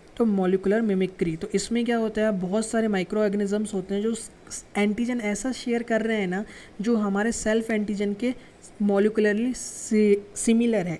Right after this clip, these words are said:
ठीक है, तो ये हम example कहाँ देखते हैं, तो rheumatoid जो fever होता है, acute rheumatoid fever,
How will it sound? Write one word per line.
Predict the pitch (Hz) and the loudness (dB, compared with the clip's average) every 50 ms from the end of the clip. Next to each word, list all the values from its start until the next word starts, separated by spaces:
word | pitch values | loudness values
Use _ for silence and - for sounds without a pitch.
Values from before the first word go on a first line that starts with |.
| - - - | -8 -6 -4
ठीक | 226 220 190 | -4 -4 -4
है, | 170 - - - - - - - - - - - - - - | -6 -10 -12 -18 -20 -20 -20 -20 -20 -20 -20 -20 -20 -12 -6
तो | - 254 | -2 -2
ये | 247 247 254 | 0 0 0
हम | 247 247 247 | 0 0 0
example | 208 202 190 196 190 180 180 208 208 | 0 0 0 0 -2 -2 0 -2 -2
कहाँ | 202 202 180 180 170 | 0 -2 -2 -2 -2
देखते | 165 156 151 - - - | -4 -4 -6 -8 -12 -14
हैं, | - 170 - - - - - - | -14 -14 -16 -18 -20 -20 -8 -4
तो | 254 | -2
rheumatoid | 226 208 196 190 202 226 226 - 247 247 247 | 2 4 4 4 4 2 0 0 0 0 0
जो | - 262 | -2 -4
fever | 247 - - 208 208 233 233 | -4 -4 -4 0 0 0 0
होता | 220 202 196 196 220 214 | 0 0 -2 0 0 0
है, | 196 170 | 0 0
acute | 185 - - 214 208 - 202 | -2 -2 -4 -6 -6 -4 -4
rheumatoid | 202 190 185 180 190 190 185 | -2 -2 -2 -2 -4 -6 -6
fever, | - - 190 185 180 175 170 175 240 | -6 -4 -4 -4 -4 -2 -2 -4 -4